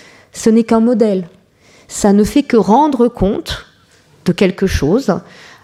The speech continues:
avec évidemment des variations. Si on change d'échelle, euh,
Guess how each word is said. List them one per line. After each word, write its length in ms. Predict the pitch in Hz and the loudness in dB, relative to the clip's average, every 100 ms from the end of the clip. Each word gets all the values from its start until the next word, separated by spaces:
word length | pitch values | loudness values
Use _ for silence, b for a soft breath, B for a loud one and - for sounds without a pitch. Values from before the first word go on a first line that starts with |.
| B - | B -2
avec 420 | 185 190 220 220 | 0 2 0 0
évidemment 540 | 185 190 190 202 226 | -2 0 0 2 2
des 100 | 196 | 0
variations. 720 | 175 180 180 180 - 247 294 | 0 0 0 -2 -2 -2 -2
Si 180 | 302 - | -2 0
on 220 | 190 185 | 0 2
change 400 | 180 - 214 196 | -2 0 -2 -2
d'échelle, 600 | 170 220 - 165 190 254 180 | -2 -4 -2 0 0 0 0
euh, 240 | 165 | 0